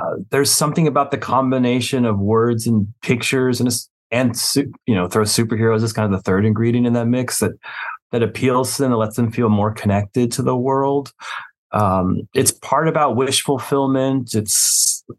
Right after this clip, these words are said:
part about sort of imagining yourself with powers. It's part about, I, I think kids like that are often more connected to their childhood than other kids, and, and having comics is a way to connect yourself to sort of your youngest years when you were, you know,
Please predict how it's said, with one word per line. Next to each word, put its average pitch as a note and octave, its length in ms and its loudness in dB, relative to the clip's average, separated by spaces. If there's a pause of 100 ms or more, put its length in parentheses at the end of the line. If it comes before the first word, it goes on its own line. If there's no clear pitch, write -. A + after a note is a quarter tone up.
part A#2+ 320 0
about G#2+ 400 2
sort G#2 160 0
of G#2 60 2
imagining G2+ 640 2
yourself F#2+ 500 0
with F2+ 160 -4
powers. A2+ 600 0
It's G2+ 200 -6 (640)
part D3 220 0
about, C3 380 0 (140)
I, C3 140 -2
I C#3 80 2
think E3 240 0
kids F3 260 -2
like D#3 180 0
that D3 120 0
are C3+ 80 2
often A#2+ 500 0
more A#2+ 320 2
connected A#2 580 0
to A#2+ 100 -4
their B2 140 4
childhood B2 580 -2
than C#3+ 100 0
other C#3 220 0
kids, D3 340 -2
and, G#2+ 240 0
and G#2+ 140 0
having A2 320 2
comics A2 440 0
is G#2+ 60 0
a G#2+ 60 2
way G#2 100 2
to G2 80 0
connect G2 300 -2
yourself F#2+ 260 0
to - 80 -8
sort G#2+ 140 0
of F#2 40 2
your F#2 120 2
youngest F#2 480 2
years F#2+ 280 2
when F#2+ 100 0
you F#2+ 100 2
were, G2 140 0
you G2 100 2
know, F#2 240 0